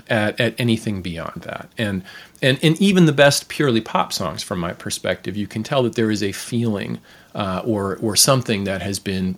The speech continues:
put into that beyond just like, "Hey, we need to crap something out to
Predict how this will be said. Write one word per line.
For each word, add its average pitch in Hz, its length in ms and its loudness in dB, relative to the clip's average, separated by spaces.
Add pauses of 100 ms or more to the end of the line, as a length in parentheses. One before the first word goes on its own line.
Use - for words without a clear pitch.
put 117 220 -2
into 107 300 -2
that 87 220 -2
beyond 95 380 -4
just 90 180 -4
like, 87 220 -2
"Hey, 95 140 0
we 90 100 -2
need 95 140 -4
to 82 160 -6 (100)
crap - 300 -2
something 90 320 -4
out 90 380 -4
to 82 300 -8